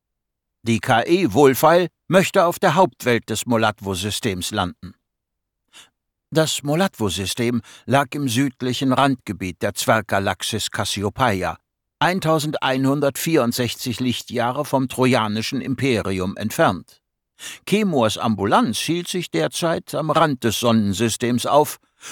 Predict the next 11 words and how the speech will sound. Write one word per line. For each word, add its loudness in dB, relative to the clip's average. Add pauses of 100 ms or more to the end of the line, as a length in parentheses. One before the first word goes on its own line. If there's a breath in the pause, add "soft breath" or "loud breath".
und 0
wartete 2
auf -4
die -4
Erlaubnis 2
zum -2
Weiterflug. -4 (840)
Die -2
K 0
E 0
Wohlfeil 2